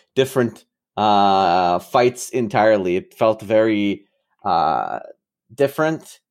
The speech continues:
And the Hanzo a-, at the start wasn't really working, uh, against that Echo. Who was playing? Uh, Naga was playing the Echo.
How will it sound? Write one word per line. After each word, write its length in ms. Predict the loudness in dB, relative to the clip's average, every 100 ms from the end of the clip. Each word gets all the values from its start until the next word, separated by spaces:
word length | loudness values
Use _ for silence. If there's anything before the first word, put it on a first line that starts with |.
| _ _ _ _ _ _ -4
And 240 | -2 0
the 60 | -2
Hanzo 540 | 2 0 2 2 2 4
a-, 200 | 2 2
at 140 | -2
the 60 | -8
start 360 | -2 0 2
wasn't 260 | -2 -4 -4
really 180 | -2 -2
working, 760 | 0 -4 -2 -4 -2 -4 -6 -4
uh, 440 | -2 0 2 2
against 420 | 2 2 -2 -2 0
that 280 | 2 0 -6 -20 -20 -20 _ _
Echo. 280 | -6 -2 -4
Who 100 | -2
was 160 | -6 -8
playing? 500 | _ -6 -4 -4 -8
Uh, 80 | -2
Naga 440 | 0 2 2 0
was 160 | -4 -6
playing 240 | -6 -4
the 120 | -2
Echo. 320 | -4 -4 -8